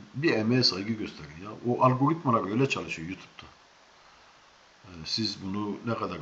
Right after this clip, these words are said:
beğenirseniz, altına yorum yaparsanız algoritmalar onu ön plana çıkarıyor. E, bu videoları seyrediyorsanız, faydasını görüyorsanız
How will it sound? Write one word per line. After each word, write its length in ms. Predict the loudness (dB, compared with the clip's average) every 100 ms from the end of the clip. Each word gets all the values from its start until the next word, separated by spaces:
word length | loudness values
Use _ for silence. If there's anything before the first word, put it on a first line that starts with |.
| -6
beğenirseniz, 720 | -6 -6 -6 -4 -4 -6 -8
altına 360 | -6 -6 -6 -6
yorum 360 | -4 -4 -6 -8
yaparsanız 580 | -6 -8 -6 -8 -8 -12 -10
algoritmalar 600 | -8 -4 -6 -4 -8 -8
onu 360 | -8 -6 2 2
ön 40 |
plana 340 | 2 -6 -6
çıkarıyor. 420 | -4 -6 -8 -16 -20 -20 _ -20 -20 -20 -20 -20 -20 -20 -20 -20 -20 -20 -20 -14
E, 180 | -10 -6
bu 140 | -2 2
videoları 260 | 6 6
seyrediyorsanız, 760 | 6 6 4 4 2 2 2 0
faydasını 520 | 6 6 6 2 2
görüyorsanız 480 | 4 4 4 0 -6